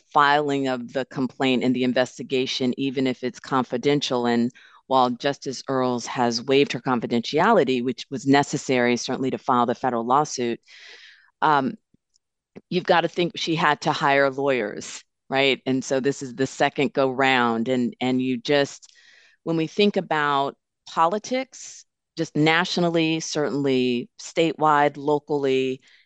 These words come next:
economics plays a role. Who is even able to run for office? And then when you also burden, um, members, you know, of particular groups with the added, um,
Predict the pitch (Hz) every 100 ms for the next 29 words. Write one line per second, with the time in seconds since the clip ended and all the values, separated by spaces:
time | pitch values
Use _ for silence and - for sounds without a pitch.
0 | _ 180 196 170 151 147 160 156 - -
1 | - _ _ - 151 143 139 127 139 135
2 | 143 151 92 - - - 196 175 165 -
3 | 156 - 156 147 143 - 151 147 151 -
4 | - 131 127 147 190 - 135 - 113 -
5 | 123 - - - _ _ _ _ _ _
6 | _ 156 156 147 160 160 147 139 - 160
7 | 175 - 151 143 139 135 - _ _ _
8 | - 175 185 165 143 135 131 135 _ _
9 | _ - 131 127 131 160 170 156 143 139
10 | 139 - - _ _ _ _ _ 143 117
11 | - 139 120 _ 165 - 190 170 156 143
12 | 165 170 151 - - 143 147 - 139 -
13 | 147 160 160 151 139 - _ _ _ -
14 | 139 123 120